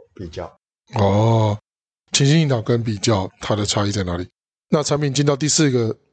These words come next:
Speaker 2: 阶段呢？
Speaker 1: 第四个阶段就是品牌化。
Speaker 2: 品牌化。
Speaker 1: 品牌化就非常困难。好。
Speaker 2: 因为品牌是最烧钱的啊。
Speaker 1: 好，所谓的品牌化就是什么？举个例子来讲，你今天要买 iPhone 十三 Pro。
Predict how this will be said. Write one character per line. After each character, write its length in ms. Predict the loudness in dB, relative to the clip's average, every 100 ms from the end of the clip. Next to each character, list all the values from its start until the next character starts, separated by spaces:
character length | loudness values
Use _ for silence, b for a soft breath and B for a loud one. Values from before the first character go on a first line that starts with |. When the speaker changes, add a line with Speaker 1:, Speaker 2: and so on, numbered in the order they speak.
| -2 2
Speaker 2:
阶 80 |
段 160 | 2 0
呢？ 220 | -2 -8
Speaker 1:
第 100 | -4
四 160 | 0 2
个 140 | 2
阶 160 | 4 2
段 180 | 2 0
就 100 | 0
是 80 | -2
品 180 | -6 -12
牌 180 | -16 -14
化。 200 | -14 -16 _
Speaker 2:
品 160 | -2 2
牌 160 | 2 4
化。 160 | 4
Speaker 1:
品 120 | 2
牌 180 | 0 0
化 180 | 2 0
就 220 | 2 0
非 500 | 0 -2 0 0 -2
常 320 | -4 -8 -10 -14
困 180 | -2 -2 -2
难。 160 | -16 -20 _ _ _ _ _ _ 0
好。 100 | 2
Speaker 2:
因 60 |
为 60 | 2
品 80 | 0
牌 140 | 0
是 80 | 2
最 160 | 2
烧 220 | 2 2 0
钱 220 | -2 -4
的 80 | -6
啊。 120 | -6 -4
Speaker 1:
好， 220 | -4 -4
所 160 | -4 2
谓 140 | 4
的 80 | 2
品 180 | -2 -4
牌 160 | -2
化 180 | 0 0
就 120 | 0
是 40 | -4
什 40 |
么？ 160 | -6 -10
举 120 | -4 2
个 80 |
例 140 | 2 4
子 80 | 2
来 140 | 0
讲， 120 | -6 -12 _ _ -8
你 120 | -2
今 80 | 2
天 80 |
要 80 | 2
买 180 | 0 -2
iPhone 340 | -2 -2 0 -4
十 160 | -6
三 200 | -4 -4 -4
Pro。 160 | -6